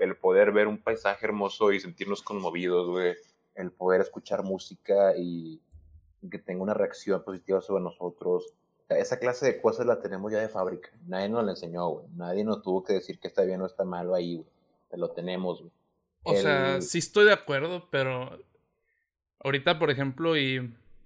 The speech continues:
Speaker 2: no sé, con el arte, te van a decir que es completamente subjetivo. Y, de hecho, ya para no alargar tanto el podcast, ya nada más este último minuto,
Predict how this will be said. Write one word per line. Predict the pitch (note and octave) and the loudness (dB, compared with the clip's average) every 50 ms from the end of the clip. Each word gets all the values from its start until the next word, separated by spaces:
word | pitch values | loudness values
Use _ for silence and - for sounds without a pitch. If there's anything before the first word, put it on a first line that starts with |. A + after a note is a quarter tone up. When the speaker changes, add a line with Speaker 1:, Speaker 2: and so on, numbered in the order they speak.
| - - - | -20 -16 -10
Speaker 2:
no | - C#3 B2+ | -8 -4 0
sé, | D#3+ D3+ | 0 0
con | - D3+ C#3 | 2 2 0
el | C3 C3 | 4 6
arte, | C3+ C#3+ C#3+ - - - C#3 C3+ B2+ - _ _ _ _ _ _ _ | 6 6 4 4 -2 -8 -10 -12 -12 -12 _ _ _ _ _ _ _
te | - C3+ | -6 -6
van | A#2+ B2 C3 C3+ | -6 -4 -4 -2
a | C#3 | -2
decir | C3+ B2 - - C#3 C3+ C3+ C3+ C#3 C3+ C3+ C3+ B2+ C3+ - | -2 -2 -4 -4 -4 -2 -2 0 0 0 -2 -4 -6 -8 -8
que | - C3 | -6 -6
es | B2 A2+ - - - | -6 -6 -10 -14 -10
completamente | - D3+ C3+ C3 C3+ C3 C3 C3 C3 C3 C3 B2 | -8 -8 -6 -6 -4 -4 -4 -4 -6 -6 -8 -8
subjetivo. | B2 C3+ C3 - - C3 - - C#3 C#3+ C#3 C3+ - _ _ _ _ _ _ _ _ _ _ _ _ _ _ _ _ _ _ _ _ _ _ _ _ _ _ _ _ _ - _ _ | -8 -8 -8 -8 -10 -10 -8 -8 -8 -8 -8 -10 -14 _ _ _ _ _ _ _ _ _ _ _ _ _ _ _ _ _ _ _ _ _ _ _ _ _ _ _ _ _ -20 _ _
Y, | - C#3 C3+ C3 B2 A#2+ A#2+ A#2+ A#2+ A#2+ A#2+ A#2+ A#2+ B2 B2 - - A3+ _ _ _ _ _ _ _ _ _ _ _ _ _ _ _ _ - - | -10 -8 -6 -6 -6 -8 -8 -8 -10 -10 -10 -10 -10 -12 -12 -14 -16 -20 _ _ _ _ _ _ _ _ _ _ _ _ _ _ _ _ -14 -4
de | D#3+ D3+ | 0 0
hecho, | C#3+ C3+ - E3+ E3 E3 D#3+ D3 - - _ _ _ _ _ _ _ _ _ _ - _ - | 0 2 2 4 6 6 6 4 0 -8 _ _ _ _ _ _ _ _ _ _ -20 _ -10
ya | D3 D#3 D#3 D#3+ D#3+ | -2 0 0 2 2
para | G#3 G3+ G3 F3+ | 2 2 2 2
no | D#3+ | 0
alargar | D#3+ E3+ F3 F3 E3+ D#3+ C#3 D3 D3+ D#3 | 0 0 0 0 2 2 2 0 0 -2
tanto | D3+ D#3 D#3 D3 D#3+ | -4 -6 -4 -4 -6
el | C#3 | -6
podcast, | C#3+ C3+ - - - E3+ D3+ - | -6 -8 -8 -6 -8 -8 -6 -4
ya | C#3+ C3+ C3 C3+ C#3 C3+ C3 | -2 -2 0 0 -2 -2 -4
nada | B2 C3+ C3+ | -6 -8 -8
más | B2+ B2+ B2+ - | -8 -8 -10 -12
este | - - - D3 | -14 -6 -4 -4
último | C#3 C#3 C#3 D3+ D3 D3 C#3+ | -4 -4 -4 -4 -4 -2 -2
minuto, | C3+ C3+ C3 C#3 C3 C#3 E3 D#3+ - | -2 -2 -4 -4 -4 -6 -8 -8 -10